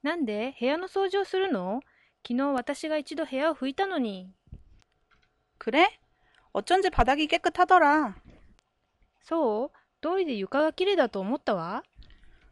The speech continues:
Speaker 2: 걸레로 두 번이나 닦았어.
Speaker 1: 雑巾で二回も拭いたの。
Speaker 2: 고마워. 오늘 저녁 준비 내가 할게.
Speaker 1: ありがとう。今日の夕飯の準備は私がやるわ。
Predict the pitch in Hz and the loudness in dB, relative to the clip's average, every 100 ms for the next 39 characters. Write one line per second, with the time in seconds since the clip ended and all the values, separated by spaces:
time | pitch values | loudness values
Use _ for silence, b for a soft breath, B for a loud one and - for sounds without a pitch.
0 | _ - 226 262 339 311 - 240 302 359 | _ -4 2 4 6 4 0 2 2 4
1 | 349 330 311 277 - 220 226 226 196 - | 2 2 0 -2 -2 -2 -2 -2 -8 -18
2 | b b b _ - 320 - 427 302 220 | b b b _ -6 -6 -4 -4 -2 -4
3 | 220 349 415 330 269 240 226 180 - _ | -2 -2 -2 -2 -2 -2 -6 -8 -14 _
4 | _ _ - - _ _ - 269 330 302 | _ _ -20 -20 _ _ -4 6 8 8
5 | 269 294 285 233 254 262 254 262 - 254 | 8 4 2 2 2 0 0 -2 0 -2
6 | 233 190 196 247 - 190 190 - _ _ | 0 -2 0 -2 -2 -8 -8 -12 _ _
7 | _ _ _ - 254 330 320 269 240 214 | _ _ _ -6 -2 -2 0 0 0 -2
8 | - 349 320 233 262 285 330 330 320 359 | -4 -2 0 0 -2 -4 -6 -6 -4 -2
9 | 311 196 185 233 294 302 320 302 196 214 | 0 -2 -4 -6 -2 0 2 0 0 -2